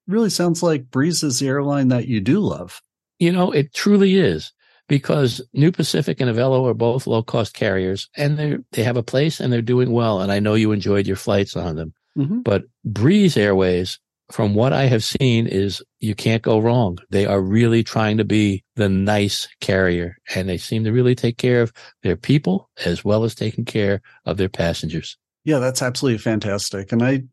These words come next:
Speaker 1: I actually do, especially after listening to you talk about them, look forward to flying on them.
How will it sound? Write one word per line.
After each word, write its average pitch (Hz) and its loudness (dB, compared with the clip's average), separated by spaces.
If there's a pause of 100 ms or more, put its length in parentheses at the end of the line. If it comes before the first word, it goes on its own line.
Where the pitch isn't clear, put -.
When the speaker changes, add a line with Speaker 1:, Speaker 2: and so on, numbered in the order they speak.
Speaker 1:
I 254 0
actually 254 0
do, 202 2
especially 143 -2
after 143 -2
listening 135 0
to 131 -2
you 135 4
talk 120 -2
about 117 -2
them, 123 2
look 127 -2
forward 117 0
to 123 0
flying 131 0
on 90 -4
them. 90 -6